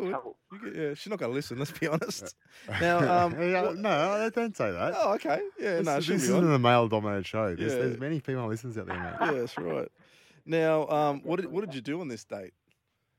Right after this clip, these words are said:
Speaker 2: Um, I think went to the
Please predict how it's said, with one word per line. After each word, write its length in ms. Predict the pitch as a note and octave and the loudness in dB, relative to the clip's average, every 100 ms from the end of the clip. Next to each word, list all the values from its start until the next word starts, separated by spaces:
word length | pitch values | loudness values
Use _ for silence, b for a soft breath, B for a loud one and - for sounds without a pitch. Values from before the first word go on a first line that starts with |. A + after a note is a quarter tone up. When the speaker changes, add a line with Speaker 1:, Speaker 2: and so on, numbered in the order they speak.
| _ _ _ _ _ _ _ _ | _ _ _ _ _ _ _ _
Speaker 2:
Um, 800 | C#3 C#3 C3+ C#3 C#3 C3+ C#3+ C3+ _ _ _ _ _ - | -20 -20 -20 -16 -16 -16 -20 -20 _ _ _ _ _ -10
I 40 | |
think 180 | D#3+ F3+ | -8 -6
went 220 | B2+ A2 - | -8 -10 -14
to 60 | G#2+ | -16
the 160 | G2+ | -16